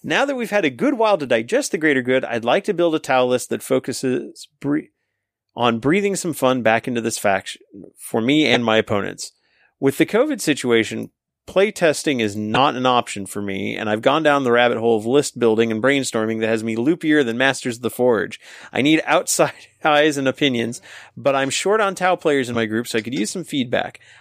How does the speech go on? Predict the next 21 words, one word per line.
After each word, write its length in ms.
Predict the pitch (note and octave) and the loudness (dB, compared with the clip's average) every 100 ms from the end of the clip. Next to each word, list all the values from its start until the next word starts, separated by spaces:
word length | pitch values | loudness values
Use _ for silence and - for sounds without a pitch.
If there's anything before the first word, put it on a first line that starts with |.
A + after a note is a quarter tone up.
| - | -10
I'm 140 | D3 | -6
mostly 460 | F3+ B3+ B3 A3+ G#3+ | 0 0 2 2 2
a 80 | |
casually 640 | - - - D3+ D3 D#3 D3+ | 0 -6 0 2 2 2 0
competitive 480 | B2+ B2+ A#2+ A2 - | 0 0 0 -2 -2
player, 260 | G#2+ G#2 | 2 2
so 140 | G2+ A2 | 2 0
I'd 80 | |
love 160 | A#2 D3+ | 2 0
to 60 | D#3+ | 0
hear 140 | D3+ | 0
any 140 | C#3 | 0
thoughts, 320 | C3+ A2+ A2+ A2+ | 0 2 2 2
ideas, 300 | A2+ G#2+ G#2+ | 2 0 0
or 180 | A#2+ | -2
feedback 480 | C#3+ F3 C#3 A#2 A2+ | -2 -2 0 2 2
you 80 | G#2 | -2
could 140 | G#2+ | -4
help 180 | A2+ A#2 | 0 0
me 140 | G#2+ G#2 | 0 -8
with. 260 | F#2 - | -8 -12